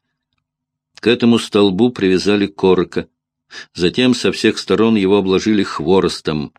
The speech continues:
Шейх вскоре явился посмотреть на мучения своей жертвы,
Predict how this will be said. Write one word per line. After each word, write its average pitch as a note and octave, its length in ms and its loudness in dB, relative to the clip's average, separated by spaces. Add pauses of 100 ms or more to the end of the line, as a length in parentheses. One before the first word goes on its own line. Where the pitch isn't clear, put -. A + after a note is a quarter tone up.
(960)
Шейх - 640 0
вскоре F#2+ 460 0
явился F#2+ 500 0
посмотреть G2+ 680 0
на G2 80 0
мучения G2 520 0
своей F#2 280 -2
жертвы, F2+ 600 -2